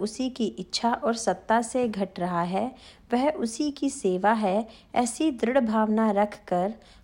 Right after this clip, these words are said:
हम कर्तापन की भावना से पूर्ण मुक्त हो सकते हैं। यदि ऐसा हो,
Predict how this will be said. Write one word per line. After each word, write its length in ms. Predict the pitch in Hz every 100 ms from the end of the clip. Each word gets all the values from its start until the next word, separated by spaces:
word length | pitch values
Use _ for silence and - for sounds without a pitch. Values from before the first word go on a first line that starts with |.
| -
हम 160 | 277
कर्तापन 680 | 262 233 220 - 294 294 262
की 240 | 254 254 220
भावना 480 | 196 190 190 196
से 240 | 190 - 311
पूर्ण 480 | - 262 277 277 262
मुक्त 400 | 208 226 - 320
हो 320 | 311 - 190
सकते 440 | - 156 - 170
हैं। 260 | 160 - 170 - - - - - - - - -
यदि 280 | 208 190 185
ऐसा 400 | - 175 175 180
हो, 460 | 185 214 262 233